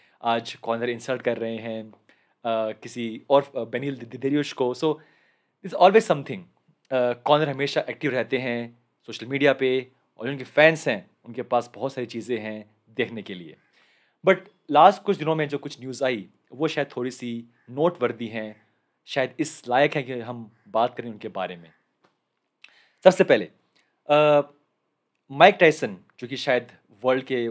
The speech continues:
one of the famous fighter हैं आज की डेट में भी, उनने कमेंट किया था कि अगर वापस आ रहे हैं कॉनर,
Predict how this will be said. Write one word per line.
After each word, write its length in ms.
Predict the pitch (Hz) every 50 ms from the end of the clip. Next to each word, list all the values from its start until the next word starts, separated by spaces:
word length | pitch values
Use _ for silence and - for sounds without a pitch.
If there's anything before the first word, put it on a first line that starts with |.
| 110 - - - _ _ -
one 60 | 127
of 40 | 123
the 100 | 131 127
famous 320 | - 147 151 151 156 151 -
fighter 320 | - 110 110 - 117 104
हैं 320 | 98 123 110 98 92 - _ _ _ _ -
आज 200 | 110 113 123 -
की 120 | - - 113
डेट 200 | 113 107 104 107
में 140 | 104 98
भी, 240 | 95 110 113 104 92 - _ _ _ _ _ _ _ _
उनने 180 | - 165 180 190
कमेंट 320 | 190 151 143 151 160 156
किया 240 | - - 135 135 131
था 160 | 131 - 139
कि 340 | 131 135 139 135 135 135 - _ _ _ _ _ _ _ _ _ _ _ _ -
अगर 120 | 160 180
वापस 360 | 156 139 151 170 - 208 - 185
आ 60 | 165
रहे 120 | 165 165
हैं 140 | 147 143 143
कॉनर, 380 | - 123 120 120 107 98 95